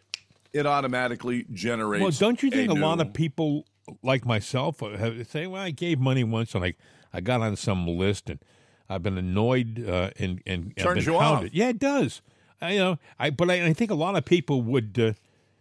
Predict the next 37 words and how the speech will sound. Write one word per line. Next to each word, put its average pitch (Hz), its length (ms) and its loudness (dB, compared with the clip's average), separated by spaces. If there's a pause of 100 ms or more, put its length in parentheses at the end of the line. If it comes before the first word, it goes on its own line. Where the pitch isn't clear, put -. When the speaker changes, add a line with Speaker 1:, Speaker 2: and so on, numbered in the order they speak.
(380)
Speaker 2:
a 104 80 -6
lot 170 280 2
of 135 80 0
people 107 640 0
would, 98 540 0
uh, 92 360 0 (380)
you 151 160 -2
know, 98 320 -4 (140)
s-, - 180 -14 (220)
support 147 520 0
him 113 140 -2
and 98 100 -6
send 123 200 0
him 107 100 -2
some, 101 340 2
uh, 85 120 2 (300)
some 92 200 -2
cash 135 580 2 (300)
to 113 80 -6
help 117 240 -2
pay 143 160 0
off 123 220 2
his, 113 260 -2 (100)
uh, 104 80 2
this 104 200 -2
Speaker 1:
If - 80 -18
Speaker 2:
problem. 120 500 2 (380)
Speaker 1:
I 180 260 2
would 233 200 4
help 104 380 2 (120)
if 98 260 -4
I 95 200 2
thought 113 420 -2
that 92 120 -4
it 82 120 -6
went 110 240 -4
directly 90 640 -6